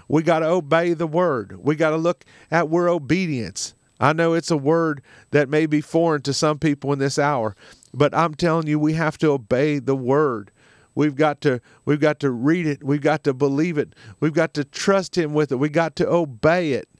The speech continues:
today. Obey it. Follow it. If there's something that you don't agree with in the word, then you're the one that needs to change.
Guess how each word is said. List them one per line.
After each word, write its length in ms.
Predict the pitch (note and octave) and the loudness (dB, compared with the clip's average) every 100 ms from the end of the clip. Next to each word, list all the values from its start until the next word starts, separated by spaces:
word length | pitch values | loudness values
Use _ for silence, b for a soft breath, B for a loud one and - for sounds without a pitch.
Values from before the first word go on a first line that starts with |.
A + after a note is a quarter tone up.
| b b - | b b -2
today. 520 | C#3+ C3 C3+ G2+ G2 b b - | 0 2 0 -2 -8 b b -2
Obey 560 | C#3+ C3+ A#2 E3 F#3 | 0 0 0 2 2
it. 200 | C#3 - | -2 -4
Follow 480 | - - F3+ F3+ D3+ | -4 0 2 2 0
it. 180 | B2 - b b b _ | -2 -4 b b b _
If 140 | D3 C#3+ | -2 0
there's 200 | D#3 - | -2 0
something 420 | F#3+ G3 F#3 D#3+ | 0 0 -2 -4
that 120 | C#3+ | -2
you 180 | C#3+ F3 | -2 0
don't 220 | F3+ D#3+ | 0 -2
agree 340 | C#3 B2+ E3+ | -2 0 0
with 460 | E3+ D#3+ D#3 B2+ - _ - | 0 0 0 -4 -12 _ -2
in 220 | D3+ C#3+ | -2 0
the 80 | C3+ | -2
word, 520 | C3 D3 D#3 A#2 G2 b b b - | 2 2 2 -2 -8 b b b -4
then 300 | B2+ D3 C3 - | 0 0 -2 -8
you're 240 | C3+ F3 F3+ | 0 2 2
the 100 | D3+ | 0
one 220 | C#3 D3 | 0 -2
that 120 | A2+ | -2
needs 280 | C3 C#3+ - | -2 -2 -2
to 120 | B2 | -6
change. 520 | A#2+ D3+ C#3+ A#2 F2+ | -2 -2 -2 -4 -10